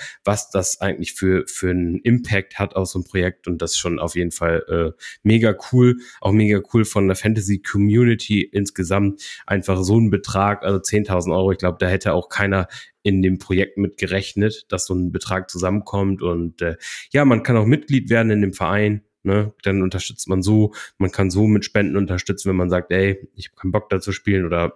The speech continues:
will, ne, wie auch immer, keine Zeit. So kann da, so unterstützen und das ist schon auf jeden Fall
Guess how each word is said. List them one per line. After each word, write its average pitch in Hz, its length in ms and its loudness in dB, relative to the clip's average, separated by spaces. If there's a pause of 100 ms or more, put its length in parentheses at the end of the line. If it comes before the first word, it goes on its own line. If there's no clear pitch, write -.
(100)
will, 95 400 0
ne, 120 300 2
wie 98 80 2
auch - 80 -4
immer, 113 200 2
keine - 220 -2
Zeit. 127 340 2 (360)
So 104 160 0
kann 95 240 -2
da, 95 280 0
so 98 140 0
unterstützen 101 580 -4
und 87 120 -4
das 82 160 -8
ist 92 100 -6
schon 87 340 -6
auf - 200 -8
jeden 82 200 -6
Fall 80 360 -6